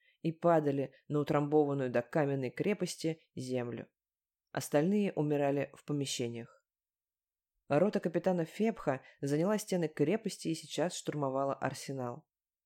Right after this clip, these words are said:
Противник был раздерган на мелкие группы, изолирован в разных концах крепости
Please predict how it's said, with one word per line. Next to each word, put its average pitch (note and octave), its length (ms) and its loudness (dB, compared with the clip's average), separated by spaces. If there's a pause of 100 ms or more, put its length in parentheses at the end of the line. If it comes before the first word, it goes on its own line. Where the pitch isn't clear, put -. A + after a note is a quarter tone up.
(200)
Противник D#3+ 580 2
был D#3 220 4
раздерган D3+ 680 0
на B2+ 100 -2
мелкие C3 380 -2
группы, E3+ 520 0 (220)
изолирован D#3+ 720 4
в C#3 40 -2
разных C#3 360 0
концах C3 360 -6
крепости D#3 600 -4